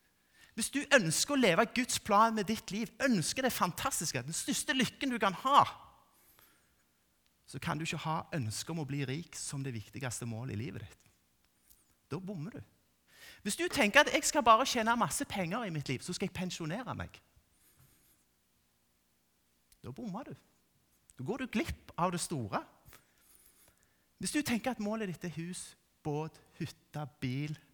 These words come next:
vet ikke hva, telefoner, iPader, alle ting, klær. Hvis du ta-, lar det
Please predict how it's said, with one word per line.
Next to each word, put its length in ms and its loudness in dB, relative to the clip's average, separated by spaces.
vet 160 -16
ikke 160 -8
hva, 160 -12
telefoner, 720 0
iPader, 760 2
alle 220 2
ting, 420 0
klær. 500 -4
Hvis 140 -12
du 120 -10
ta-, 240 -10
lar 200 -6
det 160 -2